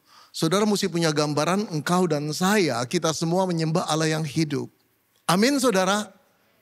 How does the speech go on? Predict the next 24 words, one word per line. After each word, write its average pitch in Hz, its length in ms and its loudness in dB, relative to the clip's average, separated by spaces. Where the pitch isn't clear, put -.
Bukan 240 320 0
Allah 247 240 2
yang 254 240 2
mati, 240 560 0
bukan 196 320 0
Allah 220 160 4
yang 220 80 -2
ter-, 208 160 -4
tertinggal 220 400 0
di 214 160 0
dalam 208 320 0
kubur. 226 400 0
Tidak, 285 320 -2
kita 220 240 0
Allah 208 160 2
yang 180 80 -4
hidup, 160 320 -2
menyembah 202 400 2
Allah 185 160 2
yang 175 100 -2
hidup. 156 300 -2
Oleh 151 160 0
karena 165 320 -2
itu, 240 640 0